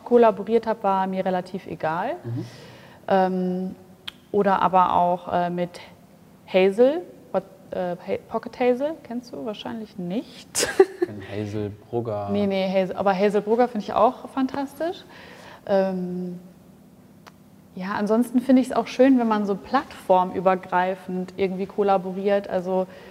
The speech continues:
Speaker 1: ich hab zum Beispiel einen Podcast, ähm, Hexenkessel mit
Speaker 2: Mhm.
Speaker 1: zwei, äh, Stand-up-Comedians und die eine ist auch noch Musical-Darstellerin.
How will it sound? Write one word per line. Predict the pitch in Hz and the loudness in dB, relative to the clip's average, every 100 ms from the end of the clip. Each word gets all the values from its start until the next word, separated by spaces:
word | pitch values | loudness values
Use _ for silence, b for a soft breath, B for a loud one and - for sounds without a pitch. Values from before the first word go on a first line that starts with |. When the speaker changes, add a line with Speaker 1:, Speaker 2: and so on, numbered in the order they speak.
| B | B
Speaker 1:
ich | - | -6
hab | 202 | -4
zum | - | 0
Beispiel | 202 196 - | 2 2 2
einen | 185 185 180 175 175 175 | 0 0 -4 -6 -6 -2
Podcast, | 202 202 214 202 202 - - | -2 -2 0 0 -2 -6 -4
ähm, | 185 180 180 175 180 - | -2 -2 -6 -8 -10 -12
Hexenkessel | - 208 - 226 - 226 226 220 | -8 -8 -6 -6 -2 -2 -2 -4
mit | 190 - | -4 -4
Speaker 2:
Mhm. | 131 | -2
Speaker 1:
zwei, | 185 180 180 - | 0 0 -4 -6
äh, | 175 | -10
Stand-up-Comedians | 175 196 208 226 - 233 233 226 220 220 | -6 -4 0 -2 -2 -4 -2 -2 -4 -4
und | 185 | -2
die | - | 0
eine | 185 | 0
ist | 185 | -2
auch | 180 | -4
noch | 185 175 | -4 -2
Musical-Darstellerin. | 202 247 247 254 247 240 247 - 240 233 247 254 | 0 2 0 0 0 2 0 0 0 0 0 -2